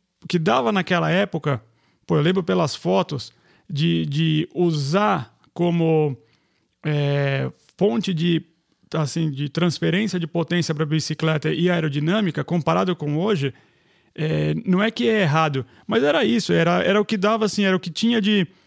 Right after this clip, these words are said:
de informação, é, de conhecimento que dava pra usar. Hoje a gente tem,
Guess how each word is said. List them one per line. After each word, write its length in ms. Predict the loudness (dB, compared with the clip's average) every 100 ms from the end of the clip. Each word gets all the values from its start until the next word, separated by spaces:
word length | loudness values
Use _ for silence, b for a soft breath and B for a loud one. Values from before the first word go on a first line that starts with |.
| b _
de 120 | 0
informação, 880 | 0 2 2 0 0 2 2 2 -2 -6 _ -2
é, 320 | 0 2 2
de 120 | 0
conhecimento 840 | 0 0 0 0 2 2 2 0
que 80 | -2
dava 240 | 0 0 2
pra 160 | 2
usar. 220 | 2 2 2
Hoje 260 | 2 2
a 40 | 2
gente 300 | 0 0 0
tem, 420 | 0 -2 -2 -6